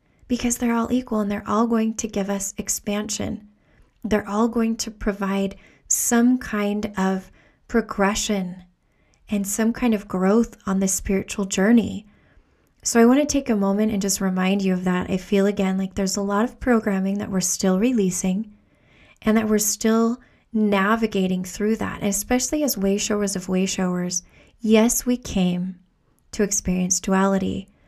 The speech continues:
but we also came to be a bridge for those transitioning from a state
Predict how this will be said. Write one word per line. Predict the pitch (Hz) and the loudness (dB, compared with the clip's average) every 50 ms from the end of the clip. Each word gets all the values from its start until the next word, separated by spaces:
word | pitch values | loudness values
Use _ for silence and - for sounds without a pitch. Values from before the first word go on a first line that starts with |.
| _ _ _ _ _ - | _ _ _ _ _ -6
but | 208 208 | -6 -2
we | - 214 214 214 | 0 0 0 0
also | 208 190 185 190 208 220 - - 254 240 | 0 -2 -2 0 -2 -2 -2 -2 -2 -2
came | 240 - - 214 196 196 196 196 | -2 0 0 2 4 4 2 0
to | - - 196 | 0 -2 -4
be | 190 - 185 185 185 190 - - | 0 2 2 2 2 0 -2 -2
a | - 190 196 | 0 0 2
bridge | 196 190 - - 196 190 190 208 240 247 196 180 180 180 - - - - - _ _ _ _ _ _ _ _ _ | 0 0 0 0 2 4 6 6 6 6 6 4 0 -4 -10 -10 -10 -12 -14 _ _ _ _ _ _ _ _ _
for | _ - - - 233 214 202 196 | _ -18 0 4 6 8 8 6
those | 190 202 190 190 196 196 - - | 6 6 6 6 6 4 0 -2
transitioning | - - 220 220 220 214 214 226 233 - - 208 190 185 180 175 180 190 180 - _ _ _ _ _ _ _ _ | 0 2 2 4 4 6 4 4 4 4 0 0 2 2 0 0 -2 -6 -8 -10 _ _ _ _ _ _ _ _
from | - - - 208 202 208 | -20 -4 0 2 2 4
a | 214 214 | 2 2
state | 214 - - - - 190 190 185 185 - - | 0 -2 -6 -4 -2 -2 0 0 -2 -6 -10